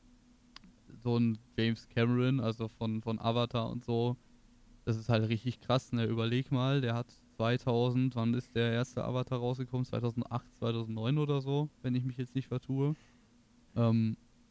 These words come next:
so lange hat er keinen, äh, Film mehr rausgebracht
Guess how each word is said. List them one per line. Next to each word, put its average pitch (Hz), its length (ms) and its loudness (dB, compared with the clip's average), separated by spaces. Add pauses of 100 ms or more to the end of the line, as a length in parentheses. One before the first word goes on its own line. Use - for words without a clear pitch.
so 120 220 4
lange 151 320 4
hat 135 160 -2
er 131 100 -2
keinen, 123 440 -2
äh, 117 200 0
Film 135 280 2
mehr 120 120 2
rausgebracht 139 760 -2